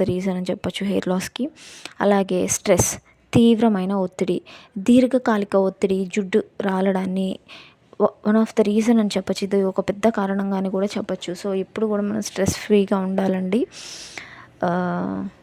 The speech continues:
అలాగే జుట్టు రాలడాన్ని మనం, ఆ, ఎలా నివారించాలి అనేది ఇప్పుడు చూద్దాము. ఎక్కువగా మనం పండ్లు, కూరగాయలు, ఇంకా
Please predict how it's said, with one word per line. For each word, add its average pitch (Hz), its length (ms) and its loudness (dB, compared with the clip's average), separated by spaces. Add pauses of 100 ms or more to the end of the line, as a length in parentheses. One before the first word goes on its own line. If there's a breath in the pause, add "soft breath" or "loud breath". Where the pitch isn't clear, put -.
అలాగే 214 480 4 (1300)
జుట్టు 247 480 2 (180)
రాలడాన్ని 220 640 2 (1600 soft breath)
మనం, 226 260 6 (360)
ఆ, 190 440 2 (140)
ఎలా 226 240 6
నివారించాలి 202 920 2
అనేది 202 300 0
ఇప్పుడు 196 360 -2
చూద్దాము. 185 380 -2 (600 loud breath)
ఎక్కువగా 247 420 6
మనం 202 220 4
పండ్లు, 208 400 2
కూరగాయలు, 202 840 2
ఇంకా 196 480 -2